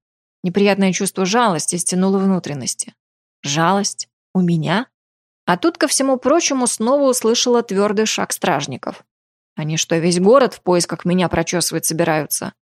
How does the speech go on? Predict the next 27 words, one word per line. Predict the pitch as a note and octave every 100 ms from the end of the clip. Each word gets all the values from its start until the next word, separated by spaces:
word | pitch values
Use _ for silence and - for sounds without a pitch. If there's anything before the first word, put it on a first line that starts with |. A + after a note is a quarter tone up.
| _ _ _ _ _
"Да | F#3+ G3
чтоб | G3 - B3+
тебя | - A#3 A3+
нечисто | A3+ G#3+ F3+ - F3
разорвал!" | E3+ F3 E3 D3 B2+ - _ _ _
Шёпотом | - - G#3 F#3 G3 F#3+
ругнулась | F3+ G3 F#3+ F3+
я | G#3 C4
и | B3+
потрусила | G#3+ G3+ F#3 - A#3 A#3
обратно | G3 F#3 F#3+ F#3+
к | F#3+
пропойце. | - G3+ - E3 - - - - _ _ _ _
Протянула | G3+ G#3 C4 E4 E4+
ему | D#4 D4 D4
руку. | F#3+ - F#3 G3 - _ _ -
Он | G3+
снова | G3 A3 G#3
сначала | E3+ F#3+ F#3 F3+
уставился | F#3 - F#3+ F3 -
на | F#3 F3+
грудь | G#3+ D#4 -
и | E3+
только | F3 -
потом | F3 E3+ - G#3+ A3
на | G#3+
ладонь. | A3 G3 D#3 F#3+